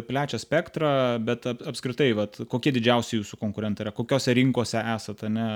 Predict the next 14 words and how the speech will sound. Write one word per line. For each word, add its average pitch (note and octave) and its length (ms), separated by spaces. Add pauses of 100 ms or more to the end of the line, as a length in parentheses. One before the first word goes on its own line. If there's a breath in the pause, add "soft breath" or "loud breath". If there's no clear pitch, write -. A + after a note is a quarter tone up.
(140)
Amerika B2+ 400
tikriausiai, A2 480
galbūt A2+ 320
kitos, A2+ 320
vat, G#2+ 160
kokios A2 320
antros, A#2+ 240
trečios A#2 320
šalys, G#2+ 320
įdomu, A2 300
vat, G#2+ 100
dar G#2+ 160
iš G2+ 140
tos, A#2 180